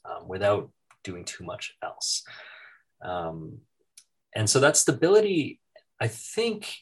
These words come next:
is really important. Um, when many biomaterials break down, they release side products or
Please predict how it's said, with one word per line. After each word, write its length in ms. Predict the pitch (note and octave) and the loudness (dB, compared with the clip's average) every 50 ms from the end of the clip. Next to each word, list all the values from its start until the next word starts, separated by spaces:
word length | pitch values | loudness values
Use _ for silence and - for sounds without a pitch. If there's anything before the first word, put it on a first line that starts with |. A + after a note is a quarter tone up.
| _ _ _ | _ _ _
is 180 | B2+ B2 A2+ A2+ | 0 0 0 2
really 240 | A#2+ B2 A#2+ A#2 | 2 4 4 4
important. 920 | A2 G#2+ G#2 - - - - - C#3 C#3 C#3 G#2 G2+ F#2+ F2 E2 - - - - - - - - - - _ _ _ _ _ - | 2 0 -2 -6 -10 -8 0 4 6 6 6 4 0 -4 -4 -6 -8 -10 -10 -12 -16 -20 -20 -20 -20 -20 _ _ _ _ _ -4
Um, 480 | G#2 G2 G2 G2+ G#2 G2+ G2 - - - | 0 2 2 2 2 0 -2 -6 -8 -2
when 400 | - C3 C#3+ C#3 C3+ C3 C3 C3 - - | 2 4 4 6 4 4 2 0 -2 2
many 300 | C3+ D#3 F3+ F#3+ F3+ D#3 | 2 4 6 6 4 4
biomaterials 600 | D#3 C#3+ C#3 C#3 B2+ B2 - C3+ A#2 A2+ G#2+ - | 4 4 4 4 2 0 -2 -2 -2 -2 0 2
break 200 | G#2+ G2 G2 - | 2 2 2 2
down, 220 | A#2+ A#2+ B2 A#2 | 2 2 2 4
they 120 | G#2+ G#2 | 4 4
release 380 | G#2 A2 A#2 A#2 C3 C3 - - | 4 2 2 2 2 4 6 6
side 320 | - - F#2+ F#2+ G2 G2 | 6 6 4 2 0 0
products 560 | - - G2+ G2 F#2+ F#2+ G2 G2 - - - F#2+ | 0 2 2 4 4 4 4 2 0 -2 -4 -4
or 180 | F#2+ F2+ E2+ | -4 -4 -6